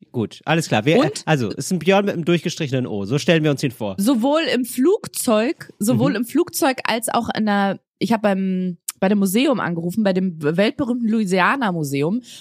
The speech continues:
Speaker 2: und in der Warteschleife wurde Deutsch gesprochen und sowohl dort
Speaker 1: Mhm.
Speaker 2: in der Warteschleife, also unter anderem auch Englisch natürlich und Dänisch, aber
Speaker 1: Ja.
Speaker 2: sowohl bei diesem Deutsch sprechen als auch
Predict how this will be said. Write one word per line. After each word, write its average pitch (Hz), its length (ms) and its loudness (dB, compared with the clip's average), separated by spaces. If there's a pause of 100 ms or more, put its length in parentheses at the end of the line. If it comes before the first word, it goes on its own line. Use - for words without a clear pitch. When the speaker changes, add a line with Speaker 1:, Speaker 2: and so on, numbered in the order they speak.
Speaker 2:
und 202 100 0
in 170 80 2
der 185 140 2
Warteschleife 220 600 0
wurde 190 200 -2
Deutsch 180 320 0
gesprochen 156 480 -4
und 190 160 -2
sowohl 226 420 0 (360)
dort 214 240 2
Speaker 1:
Mhm. 285 40 0
Speaker 2:
in 247 60 0
der 196 160 2
Warteschleife, 262 600 0
also 165 380 0
unter 226 320 2
anderem 131 300 -6
auch 160 160 -6
Englisch 170 300 -2
natürlich 151 420 -4
und 139 160 -8
Dänisch, 170 320 -2
aber 160 280 2 (200)
Speaker 1:
Ja. 104 260 2
Speaker 2:
sowohl 262 240 2
bei 202 160 2
diesem 311 580 0
Deutsch 196 440 0
sprechen 262 440 -2
als 226 280 -4
auch - 260 -4